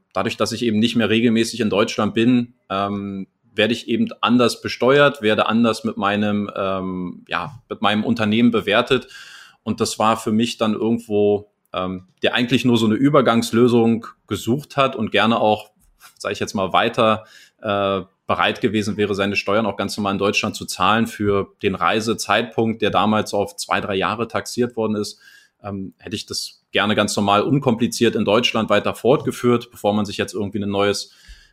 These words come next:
äh, Unternehmen im Ausland aufbaut. Und dann kam aber irgendwie doch die Entscheidung, okay, mit dem ganzen bürokratischen Aufwand, mit der,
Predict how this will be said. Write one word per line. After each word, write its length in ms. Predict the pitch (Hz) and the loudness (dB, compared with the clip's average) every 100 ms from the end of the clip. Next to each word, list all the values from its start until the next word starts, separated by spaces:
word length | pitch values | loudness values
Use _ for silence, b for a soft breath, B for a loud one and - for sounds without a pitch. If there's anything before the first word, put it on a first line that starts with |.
| - | -8
äh, 100 | 104 | -6
Unternehmen 520 | 113 107 101 110 110 | -2 -2 2 2 2
im 120 | 104 | 2
Ausland 440 | 101 127 - 123 | 4 4 2 0
aufbaut. 680 | - 113 113 - 113 117 - b b b b b b b _ _ | 2 0 0 2 4 4 0 b b b b b b b _ _
Und 140 | 120 | 2
dann 200 | 127 131 | 4 4
kam 260 | 123 127 135 | 4 2 2
aber 200 | 113 120 | 2 4
irgendwie 240 | 131 127 | 2 2
doch 180 | 117 127 | 4 2
die 120 | - | 4
Entscheidung, 500 | 120 117 107 120 120 | 2 2 2 2 2
okay, 260 | 110 - 123 | 0 2 2
mit 140 | 117 | 4
dem 120 | 117 110 | 2 2
ganzen 380 | 113 117 120 | 2 2 0
bürokratischen 680 | 117 113 - 107 110 117 113 | 0 -2 0 2 2 -2 -2
Aufwand, 640 | 90 120 - 117 113 113 | 0 0 0 0 0 0
mit 160 | 107 104 | -4 0
der, 400 | 110 107 98 - | 2 4 2 -4